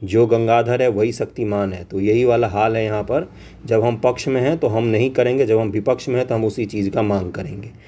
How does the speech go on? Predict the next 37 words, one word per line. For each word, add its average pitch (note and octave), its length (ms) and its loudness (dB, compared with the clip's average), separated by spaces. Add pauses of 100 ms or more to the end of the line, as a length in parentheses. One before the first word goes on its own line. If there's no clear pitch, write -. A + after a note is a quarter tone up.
(320)
तो A#2 60 -4
यही C3 240 6
हाल D3+ 280 0
है D3+ 80 2
यहाँ C3 180 0
पर, B2+ 140 -2
आप A#2+ 120 0
समझ B2+ 280 -2
ही C3+ 80 -2
सकते A#2 340 -8
हैं। G#2+ 200 -8 (320)
हालांकि B2+ 340 6
आंकड़ों C3+ 300 4
की D#3+ 100 4
गुणवत्ता A#2 440 0
और B2+ 120 2
वर्गीकरण C3 520 2
से A#2+ 100 -4
जुड़ी A2+ 220 -2
चुनौतियों G#2+ 420 0
के A2+ 40 0
संबंध G2+ 260 -2
में A#2+ 100 0
विद्यावान, A2 560 2 (340)
विद्यमान A#2 320 2
चिंताओं A#2 380 2
के A#2 60 0
कारण G#2 320 0
एससीसी B2 440 -2
में A2 120 0
एकत्र - 340 -2
किए G#2+ 260 2
गए G#2+ 120 4
जाति G2+ 340 0
के C3+ 160 0
कच्चे A2+ 320 -2
आंकड़े F#2+ 420 -2